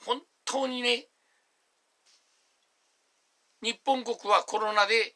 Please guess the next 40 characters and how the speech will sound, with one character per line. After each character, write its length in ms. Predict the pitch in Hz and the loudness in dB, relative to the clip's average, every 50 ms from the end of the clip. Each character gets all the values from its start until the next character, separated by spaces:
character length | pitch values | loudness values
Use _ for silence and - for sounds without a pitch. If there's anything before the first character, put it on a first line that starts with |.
| _ - | _ -6
大 160 | 220 233 247 | -4 -2 0
騒 340 | 233 - 220 208 202 190 170 | 2 4 4 4 4 2 0
ぎ 80 | 151 | -2
し 100 | - - | -2 -2
て 160 | - 214 202 | -2 -2 -4
い 120 | 190 - 196 | -4 -6 -10
る 140 | 202 208 202 | -10 -6 -2
中 240 | 190 170 - 175 | -2 -2 -2 -4
に 80 | 175 180 185 | -6 -6 -6
お 100 | 202 196 | -8 -8
い 80 | 175 | -8
て、 240 | - - 127 - - _ _ _ _ _ | -8 -8 -10 -10 -10 _ _ _ _ _
オ 120 | - 240 262 | -2 -2 0
リ 120 | 277 277 | 0 0
ン 100 | 269 220 | -2 -4
ピ 120 | - - 208 | -6 -10 -12
ッ 40 | - _ | -12 _
ク 100 | - 165 | -12 -6
の 80 | 202 226 196 - - - _ _ _ _ | -4 -4 -4 -4 -6 -14 _ _ _ _
ね、 260 | - 175 233 262 269 - _ _ _ _ _ _ _ _ _ _ _ _ _ _ - | 0 2 2 2 0 -2 _ _ _ _ _ _ _ _ _ _ _ _ _ _ 4
ト 100 | 247 240 | 6 6
ッ 20 | 240 | 6
プ 200 | - - 254 233 | 4 -2 2 6
で 140 | 240 233 | 8 8
あ 80 | 233 226 | 8 8
る、 80 | 226 233 226 - - | 6 4 -2 -4 -2
役 340 | 180 180 196 - - 226 220 | 2 4 4 4 2 -2 -4
員 120 | 208 208 | -4 -4
ト 100 | - 254 | -6 -6
ッ 20 | 247 | -8
プ 160 | - - 190 | -8 -6 0
で 100 | 190 190 | 2 4
あ 100 | 185 196 | 4 4
る、 80 | 220 208 160 - - - _ _ _ - | 2 -2 -6 -10 -14 -20 _ _ _ -4
ね、 280 | 185 220 262 302 - - _ _ _ _ _ _ _ _ - | 0 0 0 0 -2 -12 _ _ _ _ _ _ _ _ -4
森 240 | 175 208 220 226 220 214 190 151 _ _ _ _ _ _ | 0 0 2 2 0 -2 -6 -10 _ _ _ _ _ _
喜 300 | - 170 196 - - 202 | -8 -4 0 0 2 4
朗 140 | 202 202 185 | 4 4 4
氏 160 | - - 202 | 4 2 4
が、 80 | 220 | 4